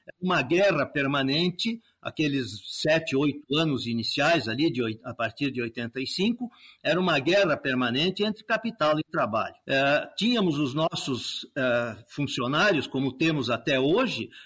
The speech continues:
como participantes de, de uma família, e assim que nós vimos a nossa empresa. Nós éramos todos,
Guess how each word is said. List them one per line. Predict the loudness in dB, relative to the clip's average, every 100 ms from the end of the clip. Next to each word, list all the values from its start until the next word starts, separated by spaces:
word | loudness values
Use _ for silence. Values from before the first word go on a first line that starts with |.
| _
como | 0 0 2
participantes | 0 -2 0 0 0 2 2 2 0 -2
de, | -2 0 0
de | 0 0
uma | 2 2
família, | 0 0 2 2 0
e | 0 0
assim | 0 0 0
que | 0
nós | -2 0
vimos | 0 0 -2
a |
nossa | -2 -2 -4 -6
empresa. | -6 -6 -8 -12 _ -20 -18 -4
Nós | -2 2
éramos | 2 2 0 -2
todos, | 0 0 2 0 0 -8